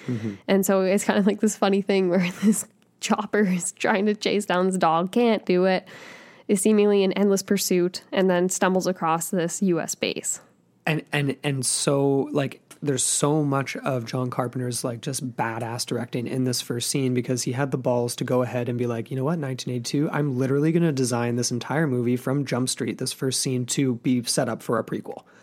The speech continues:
Speaker 1: Because nobody would have any clue what is going on in this first scene. Like, it is so obscure. Like, imagine being in the theaters and watching this and
Speaker 2: Mm.
Speaker 1: being like, "What is, what is this?" This ra-, random helicopter shooting at a husky sprinting through the snow. And that's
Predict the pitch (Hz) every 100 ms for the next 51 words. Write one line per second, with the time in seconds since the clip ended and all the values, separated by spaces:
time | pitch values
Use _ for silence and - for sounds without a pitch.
0 | _ _ - 135 143 131 - - - 151
1 | 151 156 170 165 143 139 - 147 147 143
2 | - - 139 120 117 120 127 135 123 127
3 | 117 113 113 117 - 120 113 123 110 117
4 | 135 127 - - 147 131 - 135 117 -
5 | - 139 139 139 135 127 131 135 139 135
6 | - 135 120 117 117 110 113 120 107 90
7 | 85 - - - - - 147 135 131 113
8 | - 120 117 123 127 113 _ - 120 113
9 | 113 110 _ - 113 113 - - - -
10 | - 139 269 127 123 139 - 139 143 170
11 | 175 151 143 131 135 131 120 - 131 139
12 | - 135 120 143 - 120 113 - - 143
13 | 127 131 143 123 123 - 101 107 - -
14 | - - - _ - 147 139 131 -